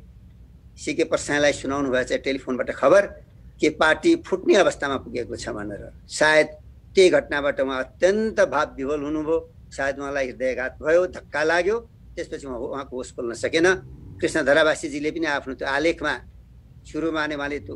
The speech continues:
कुरालाई स्मरण गर्ने कोसिस गर्नुभएको छ, स्मरण गर्नुभएको छ। सिके प्रसाईले राजनीतिमा कुन नेताका कुन कुरालाई मन पराउनुहुन्थ्यो या मन पराउनुहुन्न त्यो आफ्नो कुरा छ। सिके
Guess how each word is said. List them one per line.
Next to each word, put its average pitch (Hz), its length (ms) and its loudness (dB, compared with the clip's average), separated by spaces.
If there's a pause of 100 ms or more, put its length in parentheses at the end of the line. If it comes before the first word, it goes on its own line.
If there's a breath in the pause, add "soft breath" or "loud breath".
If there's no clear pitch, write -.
(120)
कुरालाई 135 340 0
स्मरण 156 380 -2
गर्ने 127 180 0
कोसिस 135 320 -10
गर्नुभएको 127 300 0
छ, 131 160 -6
स्मरण 131 180 -4
गर्नुभएको 117 460 -6
छ। 135 100 -4 (560)
सिके 165 480 4
प्रसाईले 175 600 4 (760)
राजनीतिमा 170 580 2 (380)
कुन 175 140 -4
नेताका 175 460 -2 (100)
कुन 240 180 -6
कुरालाई 175 380 0
मन 160 260 -6
पराउनुहुन्थ्यो 165 540 -4
या 160 80 0
मन 151 160 -6
पराउनुहुन्न 143 500 -6
त्यो 143 160 -8 (240)
आफ्नो 156 320 -2
कुरा 135 180 2
छ। 151 220 -6 (640)
सिके 160 260 -2